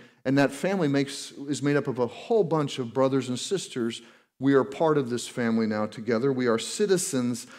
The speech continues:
of his kingdom with all of the privileges and rights that that entails. And so really, belief in the gospel of Jesus Christ as represented in this transfiguration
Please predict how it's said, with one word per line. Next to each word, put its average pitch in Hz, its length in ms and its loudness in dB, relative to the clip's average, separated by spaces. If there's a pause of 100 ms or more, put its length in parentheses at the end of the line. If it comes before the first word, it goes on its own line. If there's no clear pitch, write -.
(140)
of 120 140 0
his 135 220 -2
kingdom 135 500 0
with 120 180 0
all 139 220 2
of 113 120 -2
the 107 120 2
privileges 120 720 -4
and 110 160 2
rights 110 360 2
that - 180 -12
that 107 180 -2
entails. 95 640 -6 (280)
And 135 80 0
so 151 380 4 (160)
really, 156 460 6
belief 143 640 4
in 151 160 0
the 139 80 2
gospel 131 560 -4
of 117 100 -2
Jesus 117 360 -6
Christ 113 340 -2
as 110 140 -4
represented 131 640 -2
in 107 80 -2
this 110 140 -2
transfiguration 113 1040 -4